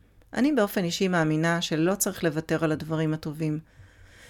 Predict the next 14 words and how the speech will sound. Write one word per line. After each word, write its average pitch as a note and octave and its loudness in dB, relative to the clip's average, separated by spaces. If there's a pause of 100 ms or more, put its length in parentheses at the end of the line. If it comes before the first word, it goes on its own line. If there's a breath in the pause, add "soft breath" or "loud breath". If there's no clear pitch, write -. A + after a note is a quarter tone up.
(160 soft breath)
וכל F#3 4
אחד A#3+ 4
מגדיר G#3+ 6
לעצמו F3 4
מה E3+ 4
חשוב E3+ 2
וטוב G#3 2
לו. D3+ -2 (640 soft breath)
למשל, F#3 6
אירועים E3 6
חשובים F3 2
של D#3+ 2
בני D#3+ 2
משפחה, F3+ 0